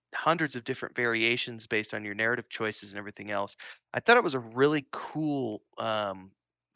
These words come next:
game, uh, Detroit Beyond, uh, Human, and the rumor is that they are supposedly working on a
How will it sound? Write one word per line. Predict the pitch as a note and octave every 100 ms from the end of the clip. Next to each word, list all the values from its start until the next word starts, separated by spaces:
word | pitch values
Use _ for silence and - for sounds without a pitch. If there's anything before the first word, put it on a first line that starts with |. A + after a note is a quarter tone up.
| G#2+
game, | A#2+ A2 G2+ F2+ -
uh, | G2+
Detroit | G2+ - - -
Beyond, | G#2+ G2+ - _
uh, | F#2 F2+
Human, | - G#2+ - - - - _
and | A#2+ B2 A#2+ A2+ -
the | A#2
rumor | B2 D#3 D3 C3+
is | B2
that | A#2+
they | B2
are | A#2
supposedly | - A2 A#2 A2 A2 A2
working | G#2 G#2+ - G#2 G2+ -
on | G2+ G2 F2+ F#2 F2+ - E2+
a | F2+ E2+ E2+